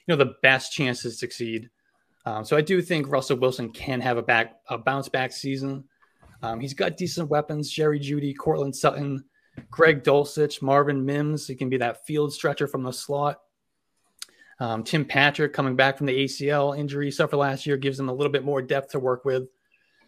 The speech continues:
Um, his other quarterback is Jimmy Garoppolo. Uh, we're obviously not keeping him.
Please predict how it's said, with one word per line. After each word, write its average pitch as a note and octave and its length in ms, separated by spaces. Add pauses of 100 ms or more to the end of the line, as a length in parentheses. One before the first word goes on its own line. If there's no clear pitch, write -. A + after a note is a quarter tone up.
(240)
Um, A#2 500 (500)
his E3 100
other F#3+ 140
quarterback F3+ 420
is E3 60
Jimmy F3 240
Garoppolo. D3+ 760 (800)
Uh, D3+ 280
we're D3+ 140
obviously D3+ 300
not C#3 160
keeping C3+ 300
him. A#2 440